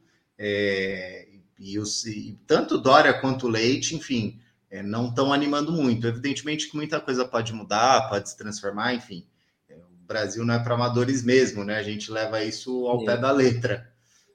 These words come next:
Speaker 1: É, então a gente tem que acompanhar, inclusive a terceira via, é, ela, ela sempre, a chamada terceira via, ela sempre foi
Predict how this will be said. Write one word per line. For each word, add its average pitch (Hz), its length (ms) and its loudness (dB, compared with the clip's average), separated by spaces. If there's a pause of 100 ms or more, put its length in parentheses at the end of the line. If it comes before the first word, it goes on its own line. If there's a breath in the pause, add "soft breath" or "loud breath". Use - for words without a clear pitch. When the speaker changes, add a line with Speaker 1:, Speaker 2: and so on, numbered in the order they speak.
(120)
Speaker 1:
É, 98 220 -4
então 101 240 -4
a 113 60 2
gente 117 260 -4
tem 127 100 -2
que 135 80 -6
acompanhar, 131 760 2
inclusive 123 480 2
a 170 80 8
terceira 175 420 4
via, 165 280 4
é, 127 420 4
ela, 131 260 2
ela 120 200 4
sempre, 139 500 0
a 107 80 2
chamada 120 400 -2
terceira 117 340 -4
via, 131 140 -2
ela 175 140 2
sempre 151 360 -6
foi 135 480 0